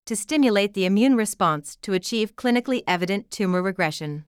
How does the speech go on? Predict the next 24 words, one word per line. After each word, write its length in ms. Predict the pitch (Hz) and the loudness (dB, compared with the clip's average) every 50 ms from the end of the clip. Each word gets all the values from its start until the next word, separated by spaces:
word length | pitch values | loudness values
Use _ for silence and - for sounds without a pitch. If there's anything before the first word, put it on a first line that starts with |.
| _ _ _ _ _ _ _ _ _ _ _ _ _ _ _ _ - | _ _ _ _ _ _ _ _ _ _ _ _ _ _ _ _ 0
Initial 400 | 214 220 233 285 277 - 254 226 | 2 2 2 2 2 0 -4 -4
cancer 420 | - 220 220 214 226 226 208 180 | -2 0 0 0 0 -2 -2 -2
vaccines 600 | 160 175 160 160 - - - 190 170 156 151 151 160 | 0 0 -2 -2 -4 -6 -6 -4 -4 -4 -4 -6 -6
were 80 | 180 | -4
developed 560 | 180 190 185 170 202 214 180 156 151 - - _ | -4 -2 0 2 2 2 2 0 -4 -6 -14 _
from 200 | - - 196 190 | -6 -4 0 0
autologous 640 | 185 190 - 202 226 226 240 240 208 208 202 - | 0 0 0 2 2 2 2 2 0 -2 -4 -4
tumor 300 | - - 277 277 247 202 | -6 -2 2 2 2 2
cells 420 | 175 - - 196 165 151 139 143 - | 2 0 0 0 0 0 -2 -4 -4
in 100 | 170 185 | -2 -2
the 60 | 180 | 0
nineteen 440 | 190 185 185 190 - - 226 220 - | 0 0 0 -2 -2 -2 -2 0 0
eighties. 480 | - 165 165 156 147 147 147 - - - _ _ _ _ _ _ - | 0 -2 -2 -2 -4 -6 -6 -10 -14 -18 _ _ _ _ _ _ -2
One 200 | 240 285 339 339 | 0 2 2 2
example 560 | 254 180 165 180 156 147 147 - 151 151 - - | 0 -2 -2 -4 -4 -4 -4 -6 -8 -8 -8 -6
is 140 | 202 185 | -6 -2
an 60 | 202 196 | 0 0
autologous 680 | 185 190 190 214 240 240 240 247 214 226 226 226 - | 0 0 0 2 2 2 2 2 0 0 -2 -2 -6
tumor 320 | - - 262 240 240 247 | -4 0 2 2 2 2
cell, 380 | 233 - - 190 170 151 - - | 0 0 0 0 0 0 -2 -4
Mycobacterium 1120 | - 185 202 190 196 196 - 208 190 208 190 196 - - - 269 247 220 208 196 190 185 | -2 0 0 0 0 0 -2 -2 2 2 0 0 -2 -4 -2 0 0 2 2 0 0 0
bovis 320 | 196 196 208 196 214 208 - | 0 0 0 0 -2 -6 -4
bacillus 520 | - 185 185 - - 240 240 240 240 - | -6 -6 -6 -4 -2 -2 0 -2 -2 -4
calmette, 520 | - - 208 190 196 214 233 190 - - | -4 -2 0 0 2 2 0 0 -2 -4